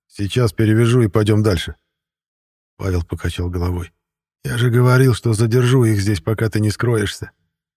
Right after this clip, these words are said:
Мы оба знаем, что мне осталось от силы минут двадцать. Просто оставь мне пистолет и уходи. Незачем нам обоим погибать здесь.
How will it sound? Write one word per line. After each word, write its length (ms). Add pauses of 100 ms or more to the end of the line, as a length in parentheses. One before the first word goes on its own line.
(340)
Мы 160
оба 240
знаем, 320
что 180
мне 200
осталось 440
от 140
силы 240
минут 240
двадцать. 500 (880)
Просто 460
оставь 420
мне 180
пистолет 680
и 20
уходи. 580 (720)
Незачем 640
нам 160
обоим 400
погибать 420
здесь. 320